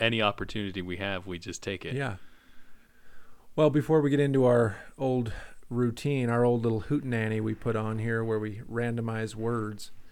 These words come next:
Speaker 2: what i-, what's on your mind lately, man? What have you been thinking about?
Speaker 1: So honestly, what I've been thinking about a lot lately is my,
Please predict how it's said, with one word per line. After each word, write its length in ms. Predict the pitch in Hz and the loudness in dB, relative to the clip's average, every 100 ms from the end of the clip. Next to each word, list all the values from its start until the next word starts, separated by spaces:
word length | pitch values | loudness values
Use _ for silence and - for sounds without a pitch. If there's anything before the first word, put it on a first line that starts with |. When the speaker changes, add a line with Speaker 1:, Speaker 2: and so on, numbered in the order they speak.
| - - - - | -18 -20 -18 -10
Speaker 2:
what 160 | - 131 | 0 4
i-, 80 | 147 | 6
what's 240 | 135 135 | 6 4
on 120 | 147 | 4
your 120 | 143 143 | 4 4
mind 280 | 151 156 | 4 4
lately, 280 | 120 110 101 | 2 0 0
man? 240 | 107 104 120 | -2 -2 0
What 80 | |
have 100 | 123 | 0
you 60 | 123 | -2
been 80 | 120 | -4
thinking 260 | 135 123 | -6 -4
about? 260 | 107 101 98 - - - - - - - - - - - - - - - - - | -6 -6 -8 -12 -16 -16 -16 -18 -16 -16 -16 -18 -14 -12 -10 -12 -14 -16 -14 -10
Speaker 1:
So 340 | - 120 113 | 2 4 6
honestly, 460 | 104 120 107 - 95 | 4 2 0 -4 -2
what 140 | 92 | -2
I've 100 | 92 | -2
been 140 | 92 | -4
thinking 240 | 87 104 95 | -6 -6 -6
about 300 | 90 87 71 | -4 -4 -4
a 40 | |
lot 300 | 98 98 92 | -6 -4 -4
lately 400 | 90 92 90 95 | -6 -8 -8 -8
is 300 | 92 90 87 | -6 -6 -8
my, 600 | 101 95 92 90 85 87 | -6 -4 -2 -2 -4 -8